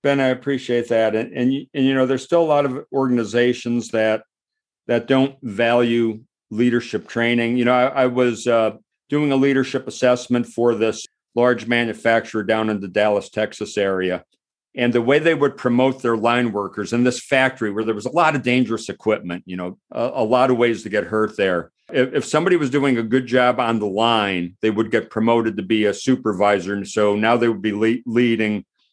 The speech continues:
you know, twelve to fifteen other people, but they would never be trained before being put in that position. However,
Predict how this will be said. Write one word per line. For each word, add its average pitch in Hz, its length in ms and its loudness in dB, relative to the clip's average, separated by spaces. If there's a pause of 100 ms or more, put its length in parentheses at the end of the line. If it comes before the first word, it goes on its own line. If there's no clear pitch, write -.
you 113 100 -2
know, 104 440 0
twelve 120 360 0
to 98 80 -6
fifteen 110 480 -4
other 95 220 -4
people, 127 560 -2 (520)
but 120 160 -2
they 127 80 2
would 123 180 0
never 156 280 2
be 131 260 0
trained 135 720 -2
before 113 460 -2
being 120 340 0
put 123 220 0
in 117 100 -2
that 110 240 0
position. 104 600 -4 (320)
However, 160 680 2